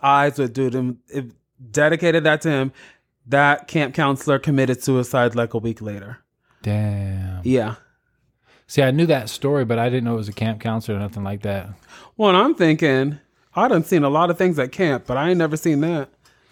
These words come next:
Speaker 2: I ain't never been to no camp.
Speaker 1: I went to Channel Three Kids Camp in, in Connecticut when I was, what was I?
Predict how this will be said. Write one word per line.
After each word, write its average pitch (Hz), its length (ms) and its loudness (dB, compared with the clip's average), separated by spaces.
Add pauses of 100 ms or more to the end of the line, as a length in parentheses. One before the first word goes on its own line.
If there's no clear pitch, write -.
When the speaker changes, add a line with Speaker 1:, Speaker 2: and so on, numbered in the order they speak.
(140)
Speaker 2:
I - 100 -6
ain't 131 80 -6
never 101 140 -8
been 113 200 -6
to 107 60 -4
no 92 160 -10
camp. 90 340 -12 (380)
Speaker 1:
I 139 140 0
went 160 160 0
to 139 80 -4
Channel 190 360 2
Three 196 220 0
Kids 175 320 0
Camp 156 500 0 (680)
in, 131 760 2 (180)
in 143 180 0
Connecticut 147 720 2
when 131 180 -2
I 131 140 2
was, 131 400 0 (1400)
what 123 180 -4
was 110 160 -4
I? - 80 -6